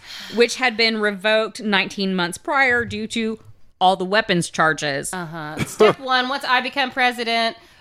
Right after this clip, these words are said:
Speaker 2: fuck that.
Speaker 1: Tax.
Speaker 2: You're all paying taxes.
Speaker 1: All of you.
Speaker 2: Catholics, Mormons, you're first.
Speaker 1: All of you. All of you.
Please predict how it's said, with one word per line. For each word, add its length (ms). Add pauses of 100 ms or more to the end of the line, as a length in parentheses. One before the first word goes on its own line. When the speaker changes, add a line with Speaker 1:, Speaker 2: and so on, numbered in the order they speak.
Speaker 2:
fuck 380
that. 220
Speaker 1:
Tax. 320
Speaker 2:
You're 80
all 640
paying 340
taxes. 420
Speaker 1:
All 460
of 120
you. 120
Speaker 2:
Catholics, 520
Mormons, 540
you're 140
first. 240
Speaker 1:
All 160
of 80
you. 280
All 140
of 80
you. 220